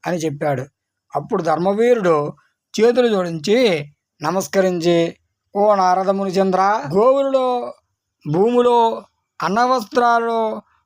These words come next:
నువ్వులలో బంగారము దానం చేస్తే పుణ్యం లభిస్తుందంటారు కదా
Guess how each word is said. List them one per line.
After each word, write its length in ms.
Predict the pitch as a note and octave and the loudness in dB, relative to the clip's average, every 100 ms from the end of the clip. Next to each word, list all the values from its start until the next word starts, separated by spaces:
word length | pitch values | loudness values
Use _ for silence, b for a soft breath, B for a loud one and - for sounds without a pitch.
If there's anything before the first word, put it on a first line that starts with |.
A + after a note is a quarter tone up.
| - | -6
నువ్వులలో 800 | D#3 F#3 A#3+ B3 A#3+ A#3 A2+ G#2+ - _ _ _ _ C#3 | -2 0 2 4 4 2 -2 -6 -14 _ _ _ _ -4
బంగారము 1000 | D3+ G#3 A#3 A#3 A#3 A3+ A3 G#3+ G3 G3 _ _ - | -2 0 0 2 0 -2 -6 -6 -8 -10 _ _ -10
దానం 400 | C#3 D#3 G3+ G#3+ | -4 -2 -2 -6
చేస్తే 840 | G#3 G3+ G3+ - A#3 C4 A3 D3 C#3+ _ _ _ _ _ _ - | -4 -4 -4 -2 2 4 2 -2 -8 _ _ _ _ _ _ 0
పుణ్యం 360 | B3 C4 C4+ B3+ | 2 4 2 2
లభిస్తుందంటారు 1000 | A#3+ A#3+ A#3 - A#3 A3 G#3+ G#3+ G#3+ G#3+ | 2 2 -2 0 2 2 0 0 2 2
కదా 440 | G3+ G3 G3 | 2 2 0